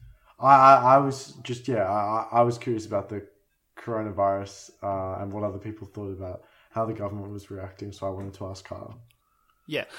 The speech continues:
Speaker 2: I do want to point out for the rest of this podcast. Wow, I'm getting really loud emails. Um, for re-,
Speaker 1: <laughs>
Speaker 2: for the rest of this podcast, I should give a disclaimer, as, you know,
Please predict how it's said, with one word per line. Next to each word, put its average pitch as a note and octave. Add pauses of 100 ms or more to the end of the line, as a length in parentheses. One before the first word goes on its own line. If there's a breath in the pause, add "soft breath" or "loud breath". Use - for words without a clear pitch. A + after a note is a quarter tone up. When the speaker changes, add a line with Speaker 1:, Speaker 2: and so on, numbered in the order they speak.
(120)
Speaker 2:
I E3+
do F#3
want A3
to G3+
point E3
out C#3+
for C3
the A2+
rest D3
of E3
this B2+
podcast. - (680)
Wow, A#2
I'm A#2+
getting D3+
really A#2
loud G#2
emails. F2+ (300 soft breath)
Um, G#2+ (180)
for D3
re-, E3 (160)
Speaker 1:
<laughs> F#2+
Speaker 2:
for A#2+
the D#3
rest F3
of F3+
this D#3+
podcast, G2+
I -
should D3+ (800)
give A#2+
a A#2
disclaimer, G#2
as, G#2+
you A2+
know, G2